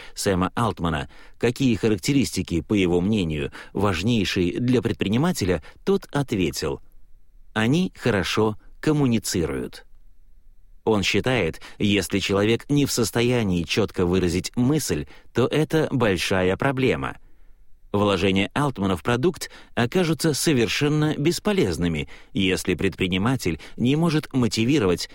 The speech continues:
вдохновлять, нанимать, продавать, находить финансирование и общаться с прессой. Лидеру, который не умеет вдохновлять и чётко говорить о своей миссии,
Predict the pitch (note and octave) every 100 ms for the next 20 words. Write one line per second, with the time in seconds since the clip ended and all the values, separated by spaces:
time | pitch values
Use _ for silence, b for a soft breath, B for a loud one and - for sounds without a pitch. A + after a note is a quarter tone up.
0 | B B G2 B2 A2+ G#2+ A2 D3+ - -
1 | B B C3 C#3 B2 A2+ E3 C#3+ - A2+
2 | G#2 G#2+ D#3+ D3+ - B B B A2 A2
3 | B2+ C#3+ - - B2+ A2 G#2 - F#3+ G#2+
4 | F#2 D#2+ B B - F3+ D3 - G#2+ A2
5 | - A2 F#2 - A2+ E2+ - - B1 -
6 | - - - - - - - G2 A2+ G#2
7 | F#2 F2+ F2 G#2+ F#2 F2+ F2+ F2+ F#2+ F2+
8 | F2+ F2+ - G#2 F2+ F2+ F#2 F2 A2+ F#2
9 | - b b b F2+ F2+ F2 F2+ - F#2+
10 | E2+ F2+ F#2 - - F2+ F#2 F2 F2 D3+
11 | D3+ - E2 D2